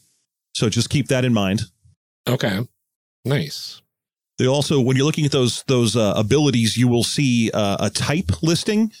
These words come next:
Speaker 1: Uh, there are three types that can be listed there. Uh, A is active. It's something you use on your turn. R is reactive. It's something you do when an, the trigger occurs. It'll tell you that. And I is innate. It's just sort of a buff that's always on.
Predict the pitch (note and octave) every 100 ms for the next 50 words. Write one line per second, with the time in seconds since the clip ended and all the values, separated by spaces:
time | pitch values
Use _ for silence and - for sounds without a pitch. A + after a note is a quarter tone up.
0 | - - - _ A#2 A2+ G#2 G#2 C3 A#2+
1 | A#2+ A#2+ A2+ A2 G#2 B2+ D3 E3 D3 -
2 | C#3+ - - C3+ C3 A2 A#2 G#2+ A2+ F#2+
3 | G2 G2+ G2+ - - A2 - C3 D3+ C#3
4 | A#2 C#3 A#2+ B2+ F3+ F3+ D3+ B2+ D3 C3
5 | B2 A#2 A2+ A2+ G#2 G2 B2 C#3+ E3+ E3+
6 | F3 - - - - B2 C#3 B2 G#2 _
7 | _ - A2+ D3 D#3+ C#3+ C#3+ G#3 F3 -
8 | D3+ D3 C3+ C3 A#2 C3+ C3 A#2+ B2 C3+
9 | B2+ B2+ - A#2 A#2+ - C#3+ C3 A#2+ A2+
10 | - A2+ C3 B2+ G#2+ B2 G#2+ G#2+ A2 A#2
11 | - - - - B2 - B2 C#3+ C#3+ A#2+
12 | - B2 A#2+ D3 - - C3 - C3+ -
13 | C3+ A#2 G2+ F#2 G2 G2 G2 - G#2 F#2+
14 | G2+ F#2